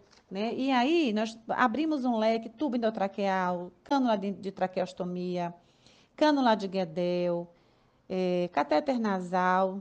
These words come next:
tipo óculos, né? E nasofaringe, enfim. Nós temos aqui bolsa de colostomia, no caso, é, não existe uma troca pré-estabelecida, mas pode ser que em alguns serviços isso se faça um, um padrão.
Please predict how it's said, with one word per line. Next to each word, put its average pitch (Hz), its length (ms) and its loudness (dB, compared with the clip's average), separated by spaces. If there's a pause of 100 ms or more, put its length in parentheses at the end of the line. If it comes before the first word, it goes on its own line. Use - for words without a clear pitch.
(140)
tipo 202 300 -8
óculos, 175 580 0
né? 185 280 -4
E 185 80 -6
nasofaringe, 170 1080 -8 (540)
enfim. 160 500 -6 (480)
Nós 214 240 -2
temos 220 300 0
aqui 208 640 -2
bolsa 202 380 -2
de 180 80 -10
colostomia, 175 840 -8
no 175 120 -8
caso, 185 560 -4
é, 160 360 -6
não 170 160 -8
existe 170 380 -8
uma 160 120 -8
troca 160 340 -8
pré-estabelecida, 170 1300 -6 (760)
mas 175 320 -2
pode 220 640 4
ser 180 600 -2
que 170 360 -4
em 180 220 -8
alguns 180 300 -6
serviços 214 720 -8
isso 208 200 -12
se 214 160 -12
faça 175 600 -6
um, 175 840 -10
um 160 100 -16
padrão. 170 520 -4